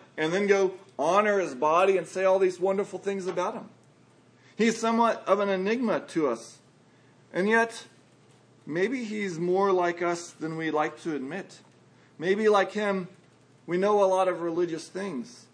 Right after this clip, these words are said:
And we have an air of piety, and yet, when we really want something,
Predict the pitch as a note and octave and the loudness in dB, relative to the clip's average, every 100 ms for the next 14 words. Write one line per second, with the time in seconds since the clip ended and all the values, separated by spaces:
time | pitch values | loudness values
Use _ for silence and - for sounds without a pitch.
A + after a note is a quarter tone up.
0 | _ F#3 A3+ A#3 G#3 G3 G#3+ A3 G#3+ F#3+ | _ 4 8 8 6 0 2 4 4 0
1 | - G3+ G#3 G#3+ G#3+ G3+ G3 G#3+ - - | -4 -2 0 0 -2 -4 2 4 2 -4
2 | _ _ _ _ E3 F3 E3 D3+ F3 A3+ | _ _ _ _ -4 0 2 2 2 2
3 | C4+ A#3+ B3 A#3+ B3 A#3+ B3+ B3 | 0 0 0 -2 -6 -6 -6 -6